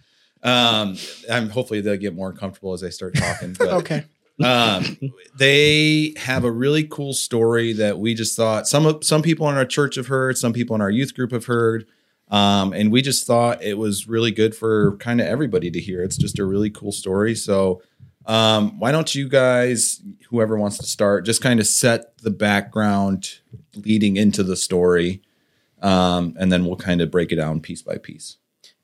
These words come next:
Speaker 2: So, yeah, I can kinda take that.
Speaker 1: Okay.
Speaker 2: So, <clears throat> it, last summer, uh, before, just before the summer ended, so it was, uh,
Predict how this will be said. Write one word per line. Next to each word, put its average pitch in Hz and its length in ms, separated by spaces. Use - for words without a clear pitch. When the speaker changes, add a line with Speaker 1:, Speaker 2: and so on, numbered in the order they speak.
Speaker 2:
So, 185 480
yeah, 156 240
I 151 80
can 156 380
kinda 170 240
take 156 240
that. 165 300
Speaker 1:
Okay. 123 300
Speaker 2:
So, 170 580
<clears throat> - 0
it, 185 720
last 190 340
summer, 175 320
uh, 151 300
before, 156 600
just 165 280
before 160 240
the 156 80
summer 151 340
ended, 147 340
so 147 220
it 117 80
was, 143 260
uh, 143 220